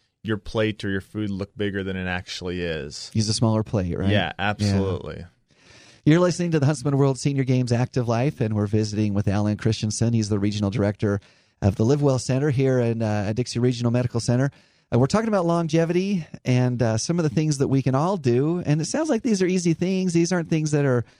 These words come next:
Speaker 2: overwhelming. They're hard to do, but just a few things that we can all do that can help us live a longer, happier, healthier life. You mentioned that there were nine, uh, results that they found from this, uh,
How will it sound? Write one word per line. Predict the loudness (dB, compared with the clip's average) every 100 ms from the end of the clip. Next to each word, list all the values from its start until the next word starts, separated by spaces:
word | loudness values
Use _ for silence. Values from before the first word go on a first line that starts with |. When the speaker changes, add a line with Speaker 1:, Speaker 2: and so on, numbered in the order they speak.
| _
Speaker 2:
overwhelming. | 0 2 4 2 0 0 0
They're | 0
hard | 0 0
to | 0
do, | 2 2
but | 2 -2 -4 _ _ -2
just | 0 0
a |
few | 0 0
things | 2 0
that | 2
we | 0
can | 2 2
all | 2 2
do | 0
that | 0
can | 0 2
help | 2 0
us | -2
live | 0 0
a | 0
longer, | 0 0 0 0 -2 0
happier, | 0 0 0 0 0 -2 _ _ _ _
healthier | 0 2 2 2 0
life. | 0 -2 -4 -8 -20 -20 -20 _
You | 0
mentioned | 2 2 2 0
that |
there | 2 2
were | 2
nine, | 2 2 2 2 0 -2 _ _ _ _ _ _ -14 2
uh, | 4 4 2 0
results | 0 2 2 2 0
that | -4
they | -2
found | -2 0 0 0
from | -2 -2
this, | 2 0 0 0
uh, | 0 0 -2